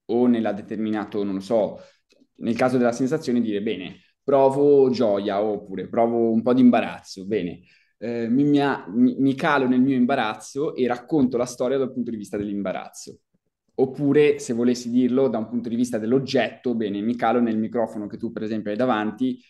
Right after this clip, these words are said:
e racconto la storia dal punto di vista del microfono, per esempio. E quindi è una cosa un po', un po' difficile, che non ho ancora ben capito come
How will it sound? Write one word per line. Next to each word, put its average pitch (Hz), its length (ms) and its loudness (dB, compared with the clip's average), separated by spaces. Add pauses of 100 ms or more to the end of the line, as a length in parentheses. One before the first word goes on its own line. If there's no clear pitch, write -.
(100)
e 131 120 -2
racconto 127 340 0
la 127 80 2
storia 120 260 -2
dal 117 120 -2
punto 117 180 -8
di 107 60 -6
vista 104 200 -10
del 98 100 -8
microfono, 85 600 -8 (1300)
per 104 180 0
esempio. 90 640 -8 (420)
E 101 840 -6
quindi 131 400 2 (640)
è - 100 -8
una 147 140 2
cosa 165 160 2
un 165 140 0
po', 139 160 -2
un 139 80 -4
po' 139 120 0
difficile, 117 600 -2
che 113 80 -6
non 117 140 2
ho 117 100 0
ancora 120 340 0
ben 107 240 -4
capito 107 440 -8
come 107 480 -4